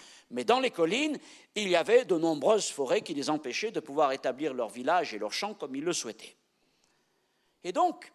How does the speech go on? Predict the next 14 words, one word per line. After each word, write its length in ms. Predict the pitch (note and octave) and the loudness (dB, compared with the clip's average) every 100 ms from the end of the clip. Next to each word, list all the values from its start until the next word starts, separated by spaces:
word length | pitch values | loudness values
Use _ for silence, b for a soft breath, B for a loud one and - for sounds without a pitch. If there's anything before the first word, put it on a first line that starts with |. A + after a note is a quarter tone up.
| _ | _
finalement, 420 | - G3 F#3 C#4+ | -14 -8 -2 -2
ils, 180 | C#4+ F#3+ b b b b b b | -2 -8 b b b b b b
ils 180 | F#3+ G3+ | -6 0
n'ont 200 | B3 A3 | 2 2
possédé 880 | - D#4+ - A3 F3+ G3+ A#3 D4 - - _ _ _ - | 0 0 0 -2 0 4 4 2 -6 -16 _ _ _ -2
qu'une 300 | F4 F4 A3+ | 2 2 0
part 520 | - G3+ A#3 A#3 - D#3+ | 2 2 0 -6 -18 -2
de 80 | G3 | 2
leur 200 | F3 D3+ | 4 2
héritage. 600 | D3 C3 - - - - _ _ _ _ _ _ _ - | -2 -8 -14 -16 -20 -20 _ _ _ _ _ _ _ -6
Ni 240 | G3 E4 | 0 4
dans 140 | D4+ A#3+ | 4 4
la 120 | F#3+ | 4
vallée, 420 | F#3+ F3+ G3+ D4 | 4 4 2 -2